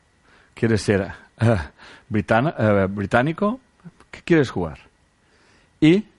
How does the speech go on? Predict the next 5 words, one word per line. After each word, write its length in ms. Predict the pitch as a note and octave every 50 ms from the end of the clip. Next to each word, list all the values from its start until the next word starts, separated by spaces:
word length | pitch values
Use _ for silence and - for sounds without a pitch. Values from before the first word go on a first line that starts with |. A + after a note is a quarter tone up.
| _ _ _
empezamos 520 | - D#3+ D3+ C3 B2 G#2+ A2+ A#2 A#2 A#2+ A2
un 100 | A#2+ G2
juego. 360 | - - E2+ D2+ C#2+ - - _ _ _ _ - - - _ _ _ _ _ _ _ _ _ _ _ _ _ _ _ _ _ _ _ - - - - - - _ _ _ _ _ _ _ -
Este 200 | - G3 - G3+
juego 440 | - - D3+ D3+ G#2+ E2+ E2+ G2+